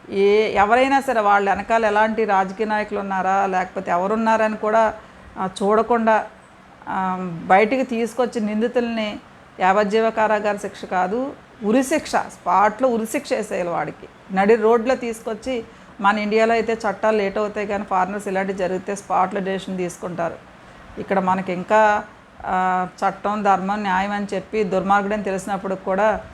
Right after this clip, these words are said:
న్యాయ వ్యవస్థలో ఏలికి వేలు పట్టేస్తుంది.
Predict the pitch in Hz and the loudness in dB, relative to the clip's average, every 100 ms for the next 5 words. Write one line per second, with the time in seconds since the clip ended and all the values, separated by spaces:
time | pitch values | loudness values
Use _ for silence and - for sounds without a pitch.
0 | - - - 196 185 202 202 202 208 208 | -20 -20 -8 0 2 4 2 0 -2 0
1 | 196 185 202 202 208 202 202 196 196 190 | 2 2 0 0 0 0 -2 -2 -2 -4
2 | 185 - 190 185 196 190 190 185 220 | -6 -6 -6 -2 -2 -2 -8 -8 -8